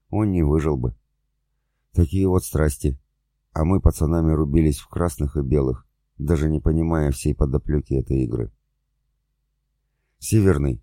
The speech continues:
самый крайний в союзе шестнадцати хуторов, разбросанных вдоль границы Кавказских гор.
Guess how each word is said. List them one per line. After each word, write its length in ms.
самый 380
крайний 420
в 60
союзе 400
шестнадцати 580
хуторов, 560
разбросанных 640
вдоль 240
границы 480
Кавказских 560
гор. 280